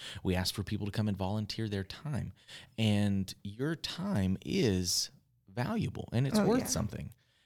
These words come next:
Speaker 1: And we can't, we can't put necessarily a, a dollar amount on that. I mean, if you wanted us to, I guess we could, but
Speaker 2: One dollar.
Speaker 1: That's right.
Speaker 2: <laughs>
Speaker 1: I guess it depends on how hard you work.
Speaker 2: <laughs>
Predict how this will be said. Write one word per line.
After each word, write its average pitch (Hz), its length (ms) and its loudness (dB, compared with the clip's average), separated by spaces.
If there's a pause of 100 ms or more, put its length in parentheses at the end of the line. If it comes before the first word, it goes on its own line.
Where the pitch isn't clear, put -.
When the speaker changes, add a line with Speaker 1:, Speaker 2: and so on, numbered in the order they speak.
(140)
Speaker 1:
And 104 340 4
we 127 200 2
can't, 101 340 0
we 113 160 4
can't - 240 0
put - 180 2
necessarily 85 600 2
a, 76 160 0
a 80 120 2
dollar 90 520 2
amount 85 300 -4
on 80 160 -4
that. 92 280 -2
I 95 80 0
mean, 95 160 4
if 90 160 0
you 82 80 0
wanted 104 320 0
us - 220 -4
to, 80 180 -6
I 82 60 -6
guess - 240 -6
we 78 80 -8
could, 87 520 -2
but - 220 -6 (300)
Speaker 2:
One 214 160 4
dollar. - 180 -4 (480)
Speaker 1:
That's - 220 0
right. - 440 8
Speaker 2:
<laughs> 127 40 -4 (760)
Speaker 1:
I - 60 -2
guess 98 180 4
it 92 60 -2
depends 92 300 2
on 92 120 4
how 98 200 2
hard 95 260 4
you 113 80 0
work. 127 440 0
Speaker 2:
<laughs> 302 60 6